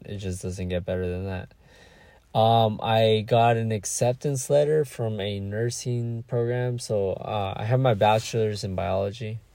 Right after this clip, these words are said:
and I applied to an accelerated bachelor's of s-, B S N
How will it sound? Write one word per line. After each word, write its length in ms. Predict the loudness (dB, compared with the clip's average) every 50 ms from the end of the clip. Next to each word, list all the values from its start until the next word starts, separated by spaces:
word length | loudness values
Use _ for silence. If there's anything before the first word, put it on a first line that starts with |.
| _ _ _ _ _ _ _ _ _ _ _ _ _ _
and 160 | -4 -2 0
I 60 | 0
applied 400 | -2 -2 -2 0 0 0 0 -2 -4
to 180 | -6 -6 -4 -4
an 120 | -4 -4
accelerated 1080 | -6 -6 -8 -6 -4 -2 -2 0 0 0 0 0 -2 -2 -4 -4 -4 -6 -6 -8 -10 -12 -14 _ _ _ _ _ _ _ _ _ _ _ _ _ _
bachelor's 760 | -8 -2 0 0 0 0 -2 -4 -6 -6 -4 -4 -6 -8 -10
of 80 | -12 -12
s-, 200 | -12 -14 -14 -12
B 300 | -12 -10 -4 0 2 2
S 180 | 2 2 0
N 380 | -2 -2 -2 -4 -4 -6 -8